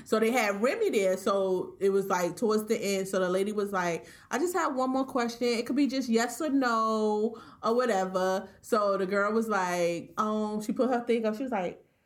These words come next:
"What about, how do you feel about Foxy Brown?" So Remy was like, "I took sign language."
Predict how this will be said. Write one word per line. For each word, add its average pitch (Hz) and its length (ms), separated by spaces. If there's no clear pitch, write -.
"What 240 240
about, 370 640
how 320 120
do 359 80
you 349 160
feel 349 260
about 330 500
Foxy - 400
Brown?" 381 500
So 196 200
Remy 214 220
was 220 180
like, 131 240
"I 165 120
took - 320
sign 170 340
language." 262 560